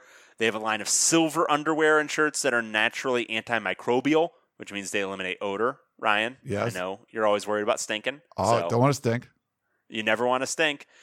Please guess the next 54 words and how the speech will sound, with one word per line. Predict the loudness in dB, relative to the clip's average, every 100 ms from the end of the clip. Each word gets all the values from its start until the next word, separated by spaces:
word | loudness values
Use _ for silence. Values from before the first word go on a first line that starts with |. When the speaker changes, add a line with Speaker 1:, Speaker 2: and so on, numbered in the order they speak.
| -20 _
Speaker 1:
Um, | 6 8 8 6 2 -2
but | 6 6 8
they | 6
want | 6 4
you |
to | 0
be | 2
comfortable, | 2 2 -4 -2
so | -2
if | -2
you | 0
don't | 0
like | 0 -4
your |
first | -4 -4 0
pair | 2 4
of |
underwear, | 2 0 0 0 0
you | -4
can | -10 -12
keep | -6 -4 -2
it, | -2 -4
and | -8
they |
will | -8 -8
still | -6 -4 -4
refund | -8 -8 -8 -8
you. | -10 -10 _ -20 _
No | -2 2 4 2 -2
questions | 0 2 2 -2 -8 -10 -4
asked, | 0 2 2 -2 -8 -16 _
which | -6 -6 -4
is | -2 0 -2 -4 -6
super | -6 -4 -4 -4 -4
cool. | -4 -2 -2 -4 -12 -20 -8 4
Uh, | 6 6
so | 6 4
for | 4 2
twenty | 2 0 -2
percent | -2 2 2 4
off | 4 4
your | 2 -4
first | -4 -4
order, | 0 0 0
visit | -2 -4 -4
mack | -2 -2 0
weldon | -2 -2
dot | -4 -4
com | 0 2 2
and | 0
enter | -4 -4 -6
promo | 0 2 2 2
code | 2 2 0 -8
P | -8 -6